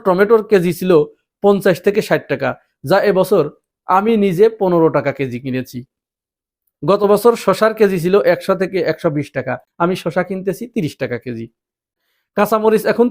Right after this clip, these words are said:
তিরিশ থেকে চল্লিশ টাকা, গাজর বিশ থেকে পঁচিশ টাকা, বেগুন পঞ্চাশ থেকে ষাট টাকা, শিম তিরিশ থেকে চল্লিশ টাকা, ফুলকপি বিশ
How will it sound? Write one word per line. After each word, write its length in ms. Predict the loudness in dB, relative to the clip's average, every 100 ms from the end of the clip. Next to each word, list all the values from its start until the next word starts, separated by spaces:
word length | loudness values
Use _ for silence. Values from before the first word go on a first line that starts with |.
| 0
তিরিশ 200 | -2 0
থেকে 200 | 0 0
চল্লিশ 360 | 2 0 0 -4
টাকা, 240 | -6 -8 -12 _ _ -6
গাজর 380 | 0 0 2 0
বিশ 180 | 0 -2 -4
থেকে 180 | -2 -2
পঁচিশ 340 | -4 -6 -6
টাকা, 220 | -6 -4 -6 -8 _ -4
বেগুন 260 | 0 2 0 -2
পঞ্চাশ 300 | -2 -2 -2 -4
থেকে 160 | -6
ষাট 220 | -4 -4 -4
টাকা, 200 | -6 -6 -6 _ _ -18
শিম 260 | -6 -4 -2
তিরিশ 260 | -2 -4 -4
থেকে 180 | -4 -4 -2
চল্লিশ 280 | -2 -2 -4
টাকা, 220 | -4 -4 -6 _ _ 0
ফুলকপি 400 | 0 2 -2 -2
বিশ 200 | -4 -6